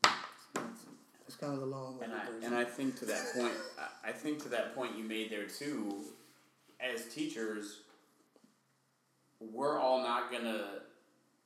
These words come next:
Speaker 2: create the same soil. It's, it's the same as a plant. Like, you can't plant – harvest the same things in Wisconsin that you can,
Speaker 1: Mm.
Speaker 2: you know, in the Carolinas or, you know, the same things as you could do in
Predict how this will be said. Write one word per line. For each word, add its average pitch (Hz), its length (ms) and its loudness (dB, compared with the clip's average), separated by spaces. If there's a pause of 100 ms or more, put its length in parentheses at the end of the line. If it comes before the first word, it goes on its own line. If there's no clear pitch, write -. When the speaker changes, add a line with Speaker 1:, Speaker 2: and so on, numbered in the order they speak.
(220)
Speaker 2:
create 127 340 -2
the 113 80 -2
same 113 280 -4
soil. 92 440 -2
It's, 92 220 -8
it's - 220 -8
the 110 80 -4
same 113 300 -4
as 104 100 -4
a 101 40 -6
plant. 131 500 -4
Like, 101 180 -12
you 117 120 -6
can't 135 440 -6
plant – 117 440 -2 (2000)
harvest 110 240 -2
the 113 60 -6
same 110 300 -4
things 110 340 -4
in 104 120 -6
Wisconsin 110 600 -6
that 98 180 -8
you 101 100 -8
can, 104 440 -4
Speaker 1:
Mm. 156 220 0 (1200)
Speaker 2:
you 104 160 -8
know, 98 160 -6 (120)
in 101 240 -6
the 95 80 -6
Carolinas 95 840 -4
or, 92 600 -4 (500)
you 101 100 -8
know, 98 80 -6
the 95 80 -8
same 98 240 -6
things 98 260 -4
as 95 180 -6
you 95 100 -10
could 95 160 -8
do 95 200 -6
in 95 280 -8